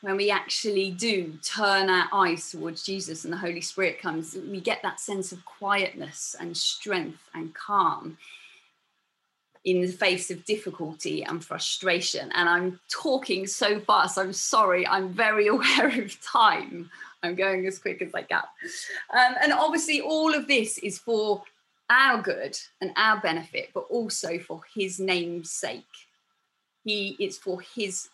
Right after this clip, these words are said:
credit and his glory. And I just very quickly just want to skip to application, 'cause me personally, when I hear things like this, I think, "That's really nice, thanks very much." But what does that look like?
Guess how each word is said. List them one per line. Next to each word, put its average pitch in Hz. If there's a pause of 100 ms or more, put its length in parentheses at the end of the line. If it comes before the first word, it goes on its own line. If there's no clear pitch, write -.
credit - (120)
and 170 (160)
his 160 (100)
glory. 160 (520)
And 185
I 185
just -
very 220 (100)
quickly 160
just 180
want 180
to 185
skip -
to 185
application, 180
'cause 175
me 190
personally, 185
when 180
I 175 (260)
hear 202
things 165
like -
this, 175
I 175
think, 170
"That's -
really 185
nice, 180
thanks -
very 180
much." -
But 180
what 190
does 185
that 175
look 220
like? 131